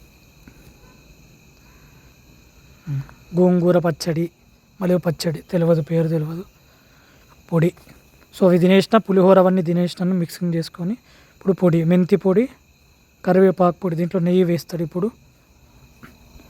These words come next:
నెయ్యి పొయ్యక్కర, నెయ్యి వెయ్యు, నెయ్యి పోస్తున్నావు, నెయ్యి వెయ్యు,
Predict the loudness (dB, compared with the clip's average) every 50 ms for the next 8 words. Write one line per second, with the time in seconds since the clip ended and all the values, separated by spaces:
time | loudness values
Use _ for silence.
0 | _ _ _ _ -20 _ _ _ _ _ _ _ _ -4 -2 0 2 2 2 2
1 | 0 -2 -6 _ -10 -4 -2 0 4 4 4 4 4 4 4 4 2 0 0 0
2 | 0 0 2 2 2 2 0 0 0 2 0 0 0 -4 _ _ _ _ _ _
3 | -20 -20 _ _ _ _ _ _ _ _ _ _ _ _ _ _ _ _ _ _
4 | _ _ -2 0 0 2 2 2 0 0 0 -2 -4 -2 -2 -2 -2 -4 -6 -6
5 | -4 -2 0 0 2 2 2 2 2 0 -2